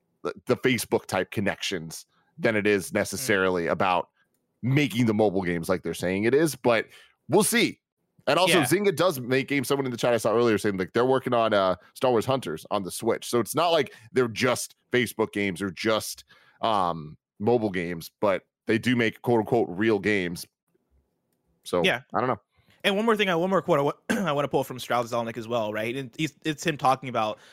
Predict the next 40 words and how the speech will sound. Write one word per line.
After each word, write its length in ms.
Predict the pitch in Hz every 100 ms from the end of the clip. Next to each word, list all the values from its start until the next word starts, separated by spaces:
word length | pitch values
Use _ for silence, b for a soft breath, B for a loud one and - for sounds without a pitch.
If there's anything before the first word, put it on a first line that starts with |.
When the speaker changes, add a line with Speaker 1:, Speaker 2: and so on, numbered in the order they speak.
| B
Speaker 2:
some 140 | - 135
of 40 |
the 80 | 135
properties 560 | 135 117 113 113 113
that 260 | 117 117 -
they're 220 | 131 135
working 300 | 123 120 120
with, 220 | 107 104 110
right? 260 | 110 110 B B -
Uh, 260 | 127 113 107
I'm 120 | 151
pulling 180 | 160 160
from 140 | 160
an 60 | 139
I 140 | 127
G 140 | 139 135
N 60 |
article 280 | 120 120 123
written, 320 | 120 120 117 -
uh, 140 | 113 110
by 160 | 117
Jill 180 | 120 123
Screbbles, 420 | - 117 113 110
who 80 | 113
writes, 220 | 110 107
quote, 340 | - 156 135 B B B _ _ -
"Our 80 | 175
labels 360 | 208 226 247
are 160 | 190 156
home 220 | 156 147
to 100 | 143
some 140 | 156
of 60 | 143
the 40 |
most 240 | 135 131 -
iconic 500 | 131 135 - 139 139
brands 380 | - 120 123 117
in 80 | 113
the 80 | 110
world, 360 | 113 101 110